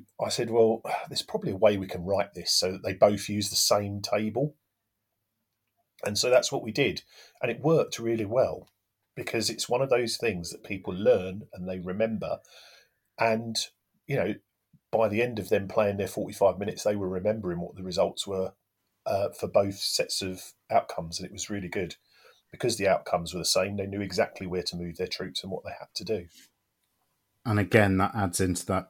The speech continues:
Speaker 2: speed
Speaker 1: Yeah.
Speaker 2: aspect, doesn't it?
Speaker 1: Yeah.
Speaker 2: And it's important, I think, that people don't lose sight of the fact that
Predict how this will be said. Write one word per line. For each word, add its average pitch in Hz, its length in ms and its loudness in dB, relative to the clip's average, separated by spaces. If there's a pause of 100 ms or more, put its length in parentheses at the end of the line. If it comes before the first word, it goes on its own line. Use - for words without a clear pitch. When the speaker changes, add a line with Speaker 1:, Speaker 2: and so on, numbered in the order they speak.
Speaker 2:
speed 87 600 2
Speaker 1:
Yeah. - 240 -12
Speaker 2:
aspect, 90 460 -4
doesn't 87 300 -4
it? 104 260 -12
Speaker 1:
Yeah. 87 160 -6 (160)
Speaker 2:
And 104 340 4 (400)
it's 123 240 2
important, 107 560 10
I 98 100 -4
think, 101 320 0
that 90 160 0 (1000)
people 104 240 0
don't 95 260 4
lose 98 200 4
sight 113 340 8
of - 60 -8
the - 80 -6
fact - 640 -8
that 90 160 0